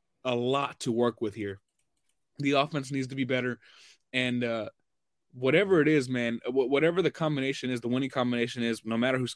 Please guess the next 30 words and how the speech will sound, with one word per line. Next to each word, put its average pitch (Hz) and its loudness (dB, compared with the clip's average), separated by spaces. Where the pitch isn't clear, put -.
the 110 -8
signal 120 -2
caller, 101 -2
it 135 6
shouldn't 160 4
drastically 135 2
change, 110 -2
right? 113 4
Because 120 0
they 135 8
can 143 4
run 147 4
the 151 6
ball 135 6
very 135 6
well, 127 4
as 120 0
we 120 -4
saw 127 -2
today. 120 0
Uh, 104 -2
shout 123 4
out 123 4
to 127 -4
Brian 120 2
Robinson 120 0
with 113 -2
an 110 -6
excellent 127 2
day. 113 2